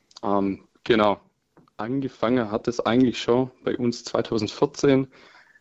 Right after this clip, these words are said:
Viele kennen Salzburg, Pfingster, Loretto-Bewegung. Und bei uns in der Nähe von Unterweiler gab's immer die Möglichkeit,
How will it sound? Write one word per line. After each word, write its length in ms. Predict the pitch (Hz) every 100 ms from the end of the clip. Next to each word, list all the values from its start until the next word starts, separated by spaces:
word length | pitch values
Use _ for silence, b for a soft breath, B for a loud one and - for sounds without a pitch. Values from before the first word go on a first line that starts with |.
| _ _
Viele 340 | - 117 120
kennen 300 | - 117 117 - - _ _
Salzburg, 920 | - 107 120 - - 113 110 - - _ -
Pfingster, 680 | - 117 113 - 107 107 -
Loretto-Bewegung. 1200 | - 98 117 - 113 - - 110 113 113 123 123 - _ b b b _ -
Und 640 | 107 107 113 110 98 -
bei 100 | 98
uns 280 | - 127 -
in 100 | 110
der 260 | 104 101 98
Nähe 320 | 95 98 117
von 200 | 113 104
Unterweiler 500 | 101 95 92 107 120
gab's 260 | 107 101 -
immer 200 | 123 113
die 100 | 107
Möglichkeit, 800 | 104 127 - - - 107 113 -